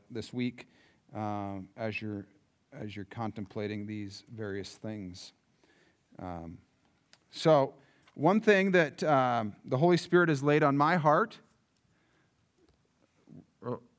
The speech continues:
around the golden rule is, um, if you could put your chair back in the exact place from which you removed it, it would really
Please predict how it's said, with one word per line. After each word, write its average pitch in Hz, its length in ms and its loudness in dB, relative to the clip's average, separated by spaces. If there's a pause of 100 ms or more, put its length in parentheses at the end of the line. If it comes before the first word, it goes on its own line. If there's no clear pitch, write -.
(480)
around 127 260 -2
the 123 80 -2
golden 131 300 0
rule 135 500 -2
is, 110 440 -6 (120)
um, 101 360 -10 (580)
if - 80 -10
you 147 60 0
could 143 140 -2
put 175 140 -2
your 147 120 -2
chair 196 300 2
back 131 300 2
in 135 60 -2
the 123 80 -2
exact 135 480 0
place 135 580 -4 (1120)
from 120 140 -6
which 123 200 -2
you 139 100 0
removed 147 440 0
it, - 260 -12 (960)
it 127 100 -2
would 120 180 -4
really 123 500 2